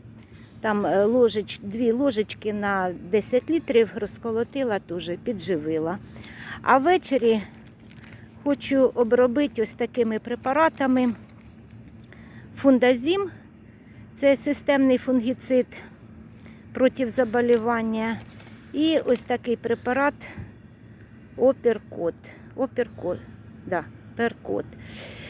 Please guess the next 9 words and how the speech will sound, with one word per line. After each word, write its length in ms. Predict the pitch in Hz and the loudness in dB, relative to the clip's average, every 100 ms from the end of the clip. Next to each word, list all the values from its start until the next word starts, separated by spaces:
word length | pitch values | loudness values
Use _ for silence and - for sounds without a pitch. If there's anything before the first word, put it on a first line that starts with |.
| - - | -16 -2
Е, 1000 | 190 196 190 196 185 190 185 - 135 143 - - | 2 2 2 0 0 -2 -4 -8 -10 -12 -14 -2
інсектицид, 880 | 262 247 240 233 - 233 - 381 440 - - - | 0 2 0 -2 -2 -4 2 2 2 -2 -20 -14
акарицид 720 | - 208 214 202 214 - 370 - - - - - - - - | -12 -4 0 0 -2 0 0 -2 -12 -20 -20 -20 -20 -20 -12
від 220 | 202 214 | -2 -2
кліщів, 680 | - 262 320 - 359 403 320 - - | 0 0 0 2 2 2 0 -10 -16
в 180 | - 175 | -4 -2
основному 440 | 254 320 392 349 | 0 2 4 4
від 140 | 247 - | 4 -2
кліщів. 560 | 214 190 - - 165 | -6 -6 -6 -12 -14